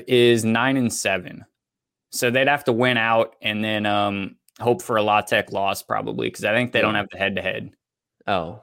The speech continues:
Speaker 2: yeah. Well, 'cause how, La Tech has five or six? Uh,
Speaker 1: Yeah, La Tech's got, La Tech's got five losses. They're eleven
Speaker 2: Oh,
Speaker 1: and
Speaker 2: well, La Tech did lose to,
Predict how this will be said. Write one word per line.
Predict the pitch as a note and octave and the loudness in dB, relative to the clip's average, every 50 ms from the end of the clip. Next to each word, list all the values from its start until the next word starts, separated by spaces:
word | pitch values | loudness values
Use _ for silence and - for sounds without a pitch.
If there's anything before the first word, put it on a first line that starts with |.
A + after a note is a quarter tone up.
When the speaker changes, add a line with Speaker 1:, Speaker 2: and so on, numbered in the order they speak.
| - | -18
Speaker 2:
yeah. | - G2+ - - - - - _ | -18 -18 -16 -18 -20 -20 -20 _
Well, | - - - - - _ _ _ _ _ _ _ _ _ _ _ _ _ _ _ _ _ _ | -20 -20 -20 -20 -20 _ _ _ _ _ _ _ _ _ _ _ _ _ _ _ _ _ _
'cause | - A#2 A2 | -6 -6 -4
how, | B2+ - - - F#2 - - - | -6 -6 -10 -12 -18 -18 -12 -8
La | G2+ B2 D3 | -6 -4 -4
Tech | - D#3+ C3+ | -4 -4 -4
has | C3 A#2+ A2 | -6 -6 -6
five | - - A#2+ D#3 E3+ F3 D3+ | -2 -2 0 0 0 -2 -6
or | A#2+ | -10
six? | - - - - _ _ | -10 -12 -20 -20 _ _
Uh, | - - - A1 - | -16 -14 -12 -10 -4
Speaker 1:
Yeah, | - A#2 A2 | -2 0 0
La | A2 A#2+ C#3 | 2 2 2
Tech's | C#3 - D#3 - - | 2 2 0 0 2
got, | D3+ C3+ G#2+ - - - - | 0 0 0 -2 -6 -14 -6
La | - B2 C3 C3+ | -2 0 2 2
Tech's | C#3 - D#3+ D3+ - | 2 0 -2 -2 0
got | - C3 A2+ - | 0 -2 0 0
five | - A2+ G#2 G2+ G2 | 0 0 2 2 0
losses. | G#2 A2 A2 A2 - A#2+ G#2+ G2+ | 0 -2 -4 -4 -4 -6 -2 0
They're | A#2 A2+ | 2 4
eleven | G#2+ G#2+ G#2 G2 | 4 4 2 4
Speaker 2:
Oh, | C#3 | 4
Speaker 1:
and | D#3 D3+ | 4 4
Speaker 2:
well, | C#3 C3 | 4 4
La | C#3+ D#3+ | 4 2
Tech | E3+ - F#3+ F#3 F3+ D#3 C#3+ C3 | 2 0 -2 -2 -2 -4 -6 -8
did | B2+ C#3+ D3+ D3 | -4 -4 -4 -2
lose | C#3+ C#3+ D3 D3 D3 | -2 -2 -2 -2 -4
to, | - A2 G#2 G#2 | -6 -6 -6 -6